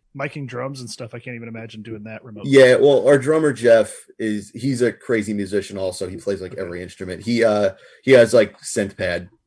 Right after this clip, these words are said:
Speaker 2: drums, so he's able to record that. And then I, I have an
Speaker 1: Okay.
Speaker 2: adapter that plugs right into my computer, and I just use Audacity and mess with, like, the settings just to get a nice bass tone.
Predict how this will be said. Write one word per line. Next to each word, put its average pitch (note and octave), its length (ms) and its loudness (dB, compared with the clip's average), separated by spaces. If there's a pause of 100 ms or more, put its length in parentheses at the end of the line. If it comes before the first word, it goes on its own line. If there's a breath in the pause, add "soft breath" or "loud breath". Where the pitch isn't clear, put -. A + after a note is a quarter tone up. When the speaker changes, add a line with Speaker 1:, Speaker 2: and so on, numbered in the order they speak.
Speaker 2:
drums, F2 460 -8 (540)
so G#2+ 120 -4
he's G#2 200 -2
able F#2+ 220 2
to F#2 80 -2
record F2 400 -6
that. F2 240 -2
And G2 120 -2
then G#2 140 0
I, B2+ 240 4
I - 20 6
have C3+ 140 6
an A#2 80 0
Speaker 1:
Okay. G#2 80 0
Speaker 2:
adapter G2+ 360 0
that G2 140 -2
plugs G#2 240 2
right G2 180 -2
into F#2+ 160 -8
my F2+ 120 -6
computer, F#2 400 -6
and F#2+ 80 -6
I G2 80 -4
just F#2+ 160 -10
use G2 160 -4
Audacity F2+ 640 -4
and F2+ 140 -8
mess F#2 180 -8
with, G2 140 -6
like, F2 180 -6
the F#2 80 -8
settings F2+ 460 -6
just - 160 -8
to F#2+ 40 -4
get F2 140 -6
a F#2 60 -6
nice F2+ 180 -6
bass F2 300 -4
tone. F#2 300 -10